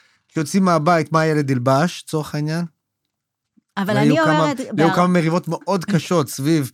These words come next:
Speaker 2: אז זה.
Speaker 1: על דברים, כן, מאוד פשוטים, איזה בגד הוא לובש, או אם שמים לו ג'ל בשיער, וסביב הדבר הזה, מריבות שנסחבות ל-,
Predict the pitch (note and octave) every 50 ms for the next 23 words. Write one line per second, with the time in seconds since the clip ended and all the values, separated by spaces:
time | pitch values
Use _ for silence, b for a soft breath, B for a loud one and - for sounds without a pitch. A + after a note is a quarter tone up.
0 | _ F#3+ F#3+ F3+ E3+ F#3+ G3+ E3+ D#3+ - _ _ _ _ _ _ _ - C3+ C#3
1 | B2+ C3 D3+ F3 G3 F#3 - B3 A#3+ F3+ D#3+ F#3+ G3+ F3+ F3 - - A3 G#3+ G#3
2 | - C#4 A#3+ F#3 D#3+ D#3+ F3 E3+ F#3+ F3 F3 F#3 F#3 F3 F3 D#3+ E3+ E3+ E3 D#3
3 | D#3+ F#3 E3+ - F3 D#3+ D#3 D#3 C#3+ - - E3 D3+ D#3+ F3 E3+ E3+ D#3+ D3 C3
4 | C3 E3 E3 D#3+ D#3 D#3+ D3 - - D3+ D3 D3+ D#3 E3 F3+ F3+ F3 B B B
5 | B B B B B B - B2 C3 B2 - - D3+ G3+ F#3+ E3+ D#3 C3 C3+ B2
6 | B2+ D#3+ F3 E3+ D#3 C#3+ B2 A#2+ D3 E3 F#3 G3+ G#3+ G#3 G3+ B B B B B
7 | B B B _ _ _ - C3 C#3 C#3+ C#3 C#3+ B2+ B2 D3 F3 G3+ A3+ A3 A3
8 | - - F#3 E3 D3+ D3 C#3+ C#3+ C#3+ C3+ - - - C#3+ B2+ C#3 E3+ F#3+ G3 F#3+
9 | F3